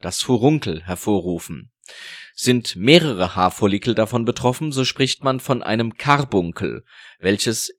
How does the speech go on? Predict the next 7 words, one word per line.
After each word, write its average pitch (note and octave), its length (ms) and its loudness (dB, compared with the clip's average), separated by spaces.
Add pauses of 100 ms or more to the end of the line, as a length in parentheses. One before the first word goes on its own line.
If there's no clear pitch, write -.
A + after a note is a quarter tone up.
die C#3 80 -2
schwerere F#2+ 560 0
Verlaufsform D#2+ 680 -2
darstellt. D2 680 -8 (1700)
Hauterkrankungen A2 880 0
durch A#2 380 0
Streptokokken. - 960 -4